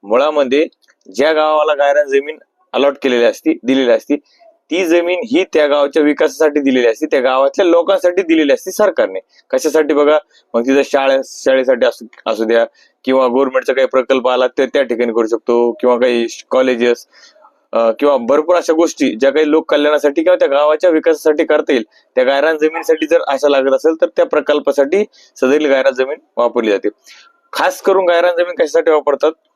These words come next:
गायरान जमीन गावाच्या लोकांना याच्यासाठी दिलेली असते की त्या गावातील ज्या लोकांचे काही गुरेढोरे आहे, म्हणजे गावातील लोकांचे, ते गुरेढोरे त्या ठिकाणी चारण्यासाठी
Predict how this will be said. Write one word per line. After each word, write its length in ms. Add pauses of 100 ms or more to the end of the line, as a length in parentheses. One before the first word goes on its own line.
(280)
गायरान 240
जमीन 300 (360)
गावाच्या 340
लोकांना 460
याच्यासाठी 400
दिलेली 280
असते 240 (360)
की 60
त्या 220
गावातील 520
ज्या 140
लोकांचे 460
काही 120
गुरेढोरे 540
आहे, 100 (800)
म्हणजे 280 (760)
गावातील 360
लोकांचे, 360 (220)
ते 200
गुरेढोरे 680
त्या 200
ठिकाणी 520
चारण्यासाठी 880